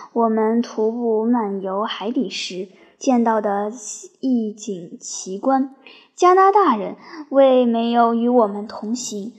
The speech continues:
而后悔不迭，而我则希望还能有机会去观光海洋森林。客厅舷窗的防护板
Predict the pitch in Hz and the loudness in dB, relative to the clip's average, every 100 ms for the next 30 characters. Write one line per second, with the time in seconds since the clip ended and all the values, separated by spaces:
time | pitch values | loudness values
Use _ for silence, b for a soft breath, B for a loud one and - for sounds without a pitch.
0 | b - 226 240 277 - 320 254 196 175 | b -6 -2 0 -2 -2 -2 -2 -8 -12
1 | 190 202 196 160 170 - _ B B B | -12 -10 -10 -12 -16 -20 _ B B B
2 | 294 320 359 370 359 196 185 202 b _ | 0 2 4 2 -4 -8 -8 -12 b _
3 | 233 226 240 247 - 262 254 233 220 226 | -2 0 -2 -4 -4 0 0 0 -2 -8
4 | - 226 240 247 262 240 202 208 202 302 | -8 -2 0 2 2 0 -2 -8 -6 -6
5 | 311 214 - B B - - 285 269 262 | -4 -6 -10 B B -10 -2 0 0 -2
6 | 262 285 285 277 285 285 285 - 202 190 | 0 2 4 4 4 2 0 -8 -10 -8
7 | 202 233 - 320 311 202 190 - _ _ | -6 -6 -2 -2 0 -4 -10 -18 _ _
8 | _ b b b b b - 339 302 285 | _ b b b b b 0 2 4 2
9 | 302 311 320 - 233 247 311 311 233 220 | -2 -2 -2 -2 0 0 2 2 2 0
10 | 226 - 208 233 277 330 240 175 | -6 -8 -6 -6 -2 -2 -2 -6